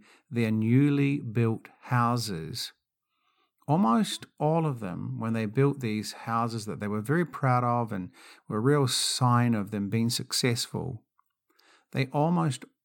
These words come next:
always put a room in the house that they called the prayer room. I don't think I've ever been to a house in North America that has a designated prayer room. But in Africa,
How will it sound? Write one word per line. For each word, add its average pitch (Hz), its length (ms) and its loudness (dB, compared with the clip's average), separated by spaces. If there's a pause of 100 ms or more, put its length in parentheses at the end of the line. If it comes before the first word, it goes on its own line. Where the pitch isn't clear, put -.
always 139 680 2
put - 300 0
a 180 40 0
room 107 520 -2
in 156 160 2
the 180 80 0
house 98 420 -2
that 110 200 -8
they 117 180 -2
called 107 480 -8 (280)
the 165 60 -2
prayer 202 320 -2
room. 101 300 -2 (1160)
I 175 60 6
don't 233 140 6
think 127 160 4
I've 110 160 2
ever 147 140 4
been 113 200 2
to 104 140 -4
a 98 80 0
house 101 340 0
in 101 80 -2
North 101 240 -2
America 110 520 2
that 101 120 -2
has 107 340 -2
a 104 140 -2
designated 104 1200 -2
prayer 104 340 2
room. 87 320 -6 (840)
But 123 200 4
in 160 160 4
Africa, 180 800 2